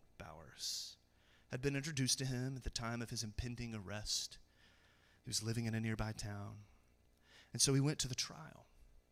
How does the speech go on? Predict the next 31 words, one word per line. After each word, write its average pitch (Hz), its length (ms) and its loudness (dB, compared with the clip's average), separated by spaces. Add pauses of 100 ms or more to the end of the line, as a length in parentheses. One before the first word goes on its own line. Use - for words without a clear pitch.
(760)
Remember 127 340 6
Campbell, 139 400 6 (240)
right? 110 140 -8 (260)
Went, 123 200 -2
went 127 180 -2
to - 80 -4
the - 80 -12
trial. - 420 -10 (720)
And 156 100 8
on 175 60 8
the 180 60 10
first - 200 6
day 214 80 4
of 196 80 4
the 180 60 4
trial, 180 320 8
Campbell 170 280 4
arrived 156 380 4
early 147 520 4 (100)
in 135 100 2
the 131 80 4
Hattiesburg 135 480 2
courthouse, 120 600 0
and 127 100 -2
he 135 80 2
approached 147 500 -2
Bowers, 156 720 0 (560)
the - 60 -8
former 147 360 -2
imperial 127 640 0
wizard 131 380 -2